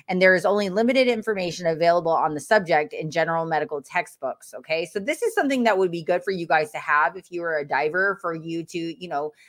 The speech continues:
your compensation and pension examiner should know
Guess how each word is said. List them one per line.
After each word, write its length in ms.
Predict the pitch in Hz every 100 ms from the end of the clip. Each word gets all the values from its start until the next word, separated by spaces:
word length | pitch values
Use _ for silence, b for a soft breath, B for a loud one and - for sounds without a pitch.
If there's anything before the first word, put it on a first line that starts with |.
| b
your 160 | 190 190
compensation 760 | 196 233 233 220 220 196 214 196
and 100 | 175
pension 320 | 185 185 190
examiner 500 | 160 180 170 170 160
should 320 | - 196 185
know 400 | 185 170 175